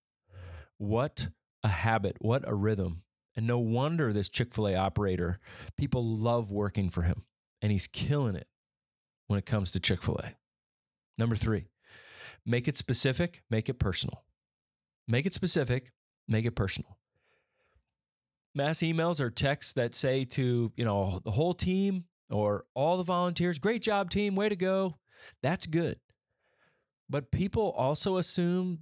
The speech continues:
that when leaders do that, that that's perfunctory, that they're kinda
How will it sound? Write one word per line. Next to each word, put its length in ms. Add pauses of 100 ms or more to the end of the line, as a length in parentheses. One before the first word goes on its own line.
that 200
when 320
leaders 540
do 240
that, 260
that 160
that's 220
perfunctory, 800 (640)
that 80
they're 80
kinda 380